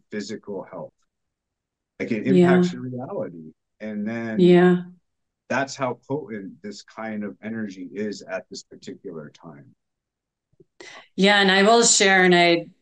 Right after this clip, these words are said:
Speaker 2: I don't, mm, let's see, how do I share?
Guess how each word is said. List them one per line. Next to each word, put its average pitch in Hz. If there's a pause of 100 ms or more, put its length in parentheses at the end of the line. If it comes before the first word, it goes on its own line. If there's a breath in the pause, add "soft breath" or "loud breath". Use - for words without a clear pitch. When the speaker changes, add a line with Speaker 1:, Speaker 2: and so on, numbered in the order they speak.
Speaker 2:
I 175
don't, 165 (1120)
mm, 160
let's 170
see, 160
how -
do 170
I 165
share? 165